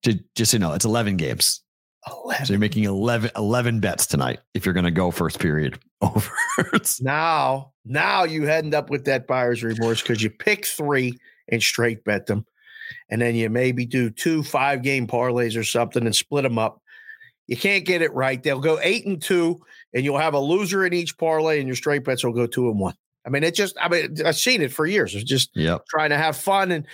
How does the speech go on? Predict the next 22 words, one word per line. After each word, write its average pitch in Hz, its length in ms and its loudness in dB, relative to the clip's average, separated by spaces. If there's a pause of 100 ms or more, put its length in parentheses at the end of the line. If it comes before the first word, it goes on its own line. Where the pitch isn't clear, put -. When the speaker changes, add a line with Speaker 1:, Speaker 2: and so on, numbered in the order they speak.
(160)
Speaker 2:
trying 165 260 2
to 139 60 0
ride 151 280 0
a 127 40 -6
trend 180 460 0
and 123 200 -2 (540)
trying 156 260 0
to 123 240 -2 (460)
blanket 180 540 -2
bet 170 180 2
them 156 160 0
all 170 400 2 (120)
and, 131 340 0
you 156 80 -2
know, 123 180 0
and 120 80 0
have 139 200 2
a 139 40 0
little 143 240 0
bit 143 160 0
of 135 80 -2
action. 143 440 0